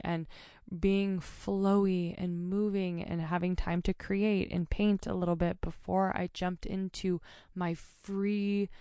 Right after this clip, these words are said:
very free, um, schedule. My, I love to be able to go work at a coffee shop for a few hours, and then I love to come home and maybe go for a walk. Like,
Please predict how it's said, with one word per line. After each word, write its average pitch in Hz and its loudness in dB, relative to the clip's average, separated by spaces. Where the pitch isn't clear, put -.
very 190 2
free, 185 0
um, 175 2
schedule. 190 2
My, 170 0
I 175 0
love 165 2
to 190 0
be 185 4
able 175 2
to 185 2
go 190 2
work 190 0
at 208 -2
a 202 0
coffee 233 -2
shop 185 -2
for 175 2
a 170 2
few 180 0
hours, 170 -2
and 175 -4
then 175 0
I 180 0
love 175 -2
to - -10
come 208 0
home 190 4
and 170 -2
maybe 180 2
go 202 0
for 226 -4
a 233 0
walk. 262 0
Like, 170 -2